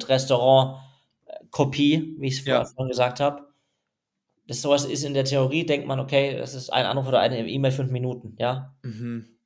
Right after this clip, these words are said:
Speaker 1: Aber in der Praxis, bis man dann alles auch wirklich gemacht hat, sind's halt dann mal vielleicht doch vier Stunden schon wieder, die dafür, die man dafür aufwendet.
Speaker 2: Klar.
Speaker 1: Und Praxis ist aufwendig. In der Theorie fa-, passiert immer alles ganz schnell,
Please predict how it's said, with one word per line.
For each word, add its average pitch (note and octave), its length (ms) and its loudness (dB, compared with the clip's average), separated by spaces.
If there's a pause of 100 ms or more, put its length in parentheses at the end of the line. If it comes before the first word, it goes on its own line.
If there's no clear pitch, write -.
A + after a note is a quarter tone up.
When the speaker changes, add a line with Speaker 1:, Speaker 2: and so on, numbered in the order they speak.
(420)
Speaker 1:
Aber C#3 240 4
in D3+ 60 0
der C#3+ 100 10
Praxis, D#3+ 560 2
bis - 160 -6
man D3+ 80 2
dann C#3+ 80 0
alles D3+ 300 2
auch C#3 160 0
wirklich C#3 260 -6
gemacht C#3+ 340 -4
hat, - 420 -2
sind's D3 260 -6
halt C3+ 100 2
dann C#3 140 4
mal C#3 100 4
vielleicht C#3 300 2
doch C#3+ 380 -2
vier C#3+ 220 -2
Stunden C#3+ 360 -4
schon A2+ 200 -6
wieder, A2 220 0
die A2+ 120 -6
dafür, A2+ 280 -2
die A2+ 140 -4
man A2+ 100 -6
dafür A2 240 -2
aufwendet. - 540 -6 (480)
Speaker 2:
Klar. C#3 420 -4 (640)
Speaker 1:
Und B2+ 420 0 (1080)
Praxis D#3 800 2
ist D#3 220 -4
aufwendig. D#3 800 0 (1080)
In C3+ 120 0
der C#3 140 10
Theorie D3+ 320 2
fa-, F3 120 2
passiert D#3+ 240 0
immer D3+ 160 2
alles C#3+ 160 2
ganz C3+ 180 4
schnell, A2+ 460 0